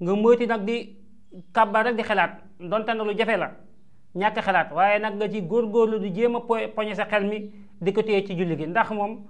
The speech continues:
boo ko bàyyee rek, ma da ngay julli ba pare, doo xam ban saar nga jàng. Waaw, da ngay julli ba pare, da doo xam ban saar nga jàng. Yooyu yëpp nag li koy yóbbee nit ki mooy ñàkk a, ñàkk a teewlu. Kon xel mi na nga koy téye, fàtte commerce bi, fàtte njaboot gi, dégg ne Allahu akbar, lu dul Yàlla rek màggul sa kanam, lu dul Yàlla da nga ko war a bàyyi ba ba ngay sëlmal.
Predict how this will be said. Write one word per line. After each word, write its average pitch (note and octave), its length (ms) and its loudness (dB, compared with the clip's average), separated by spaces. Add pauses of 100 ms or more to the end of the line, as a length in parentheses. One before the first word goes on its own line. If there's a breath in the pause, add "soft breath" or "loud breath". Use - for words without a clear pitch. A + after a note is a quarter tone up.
(320 loud breath)
boo F#3+ 180 2
ko A#3 120 0
bàyyee G3+ 260 6
rek, G#3+ 280 -6
ma F#3+ 100 -6
da G3+ 100 -4
ngay G#3+ 160 -4
julli G3+ 140 -2
ba G3+ 80 0
pare, G3 200 2
doo G3 140 2
xam G3 160 0
ban F#3 140 0
saar F3+ 180 2
nga E3+ 100 -2
jàng. D3+ 240 -2 (420)
Waaw, D#3+ 160 2
da E3+ 60 -2
ngay F#3+ 160 -2
julli F#3+ 140 -2
ba G3+ 80 0
pare, A3 180 -2
da G#3 100 -4
doo G3+ 120 0
xam F#3+ 160 -4
ban F#3 120 -4
saar F3+ 180 0
nga F3 120 -4
jàng. F3 160 2
Yooyu F3+ 240 0
yëpp F#3+ 60 -2
nag G3 120 -6
li F#3+ 100 -2
koy F3+ 240 -4 (340 loud breath)
yóbbee F#3+ 260 4
nit F#3 160 -2
ki F#3+ 80 -2
mooy F3+ 180 -4
ñàkk F3+ 200 -4
a, F#3 140 -6
ñàkk F3+ 180 -4
a F3 60 0
teewlu. D3+ 300 -4 (520 loud breath)
Kon G#3 280 0
xel A#3 180 2
mi A3+ 120 -2
na A3+ 80 -2
nga A3+ 80 -4
koy A3 220 4
téye, A3+ 440 2 (400)
fàtte G3+ 280 4
commerce A3 320 -2
bi, G#3 120 2
fàtte G#3+ 300 0
njaboot G#3+ 340 0
gi, - 240 -8 (240 loud breath)
dégg F#3+ 180 0
ne A#3 60 -2
Allahu A3 420 4
akbar, A3 200 0
lu A#3 80 -2
dul A#3 180 -2
Yàlla A3+ 240 4
rek G#3 120 -2
màggul G3+ 280 2
sa G3+ 100 -4
kanam, E3+ 280 -2
lu G3 100 -2
dul B3+ 160 0
Yàlla A3 240 2
da G#3+ 80 0
nga G3+ 80 -4
ko G#3+ 60 -2
war G3+ 140 2
a G3+ 60 0
bàyyi G3 220 6
ba G#3+ 80 -2
ba G3+ 80 -2
ngay G3 140 -2
sëlmal. D#3 380 -4